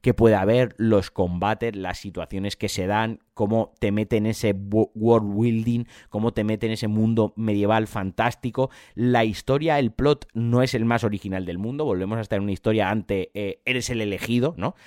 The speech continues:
Pero eso es lo de menos, porque la verdad que la exploración y las cosas que te van es-, pasando mientras exploras son geniales y son muy divertidas. Eso sí, y hay collejas para Capcom, el juego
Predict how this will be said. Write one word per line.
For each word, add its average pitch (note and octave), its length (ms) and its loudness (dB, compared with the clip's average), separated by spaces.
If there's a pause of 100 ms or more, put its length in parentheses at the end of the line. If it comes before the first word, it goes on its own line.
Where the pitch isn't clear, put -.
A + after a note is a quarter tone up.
(260)
Pero B2 360 0 (300)
eso C3+ 180 2
es A#2+ 100 6
lo B2 120 8
de A2+ 120 6
menos, A2+ 260 0
porque G2+ 340 -4
la G#2+ 260 0
verdad F#2+ 280 0
que C3 120 -2
la A2 160 2
exploración G#2 880 0
y A2 100 -6
las F#2+ 180 -4
cosas G#2+ 260 -8
que A#2+ 100 -6
te G#2+ 80 -2
van A2 160 0
es-, A2 160 -6 (160)
pasando A2+ 400 -2
mientras G#2+ 340 -4
exploras A2+ 680 2 (400)
son C#3 260 6
geniales A#2 520 0
y G#2 40 -4
son A2 120 -2
muy A2+ 120 0
divertidas. F#2+ 720 -2
Eso G#2+ 220 0
sí, A#2+ 380 0
y G2 140 -6
hay G2+ 320 0 (320)
collejas G2 560 -2
para E2 220 -4
Capcom, C#3 520 0 (420)
el G#2+ 140 0
juego B2 480 4